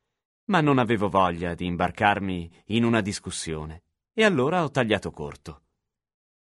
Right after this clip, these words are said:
"Io ai sogni ci credo, tutto qui."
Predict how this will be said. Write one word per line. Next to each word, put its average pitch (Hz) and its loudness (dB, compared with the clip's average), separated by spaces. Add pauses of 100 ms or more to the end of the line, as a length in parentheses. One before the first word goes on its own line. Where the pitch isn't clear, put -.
(160)
"Io 196 6
ai 101 0
sogni 214 2
ci 135 -2
credo, 117 0
tutto 320 4
qui." - -8